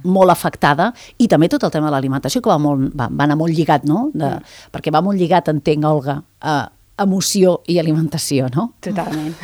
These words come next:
Speaker 2: <laughs> totalment. De fet, bueno, el primer objectiu, no, quan a mi m'arriba una persona amb un trastorn alimentari, és restablir el pes, no? I re-, restablir tot el, a nivell nutriciona-,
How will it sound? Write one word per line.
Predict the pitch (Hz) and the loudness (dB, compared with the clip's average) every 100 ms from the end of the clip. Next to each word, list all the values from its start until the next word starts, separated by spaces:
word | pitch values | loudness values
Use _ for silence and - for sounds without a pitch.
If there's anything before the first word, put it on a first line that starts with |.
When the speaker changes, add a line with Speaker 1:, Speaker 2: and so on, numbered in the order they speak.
| - | -2
Speaker 2:
<laughs> | 175 214 | 0 2
totalment. | 220 214 185 175 175 185 - - - | 0 2 2 2 -2 -6 -14 -12 -4
De | 220 | 0
fet, | 220 214 196 | 2 0 0
bueno, | 214 220 | 0 0
el | 196 | -2
primer | 202 202 202 | -2 -2 -2
objectiu, | 196 214 - 214 208 | -2 -2 -2 -2 -2
no, | 196 | -2
quan | 220 196 185 - - | -4 -4 -6 -10 -10
a | 196 | -6
mi | 190 | -2
m'arriba | 190 190 190 185 | -2 -2 -4 -4
una | 180 180 | -6 -10
persona | 185 - 190 180 | -14 -10 -10 -8
amb | 175 | -10
un | 180 | -10
trastorn | 185 - 190 | -12 -10 -6
alimentari, | 185 185 185 185 180 180 240 - - - | -6 -6 -6 -6 -6 -4 -6 -10 -20 -4
és | 202 202 | -2 -2
restablir | 220 208 208 175 175 190 - | -4 -6 -6 -6 -4 -6 -6
el | 190 | -8
pes, | - 185 - - | -2 -2 -4 -8
no? | 175 240 220 | -8 -6 -6
I | 170 | -6
re-, | 170 180 175 | -10 -14 -14
restablir | 165 180 165 165 | -12 -12 -10 -10
tot | 185 185 | -8 -8
el, | - - _ - | -8 -12 _ -12
a | 214 | -6
nivell | 196 185 202 | -4 -2 -2
nutriciona-, | 208 202 202 208 190 | -2 -6 -8 -6 -4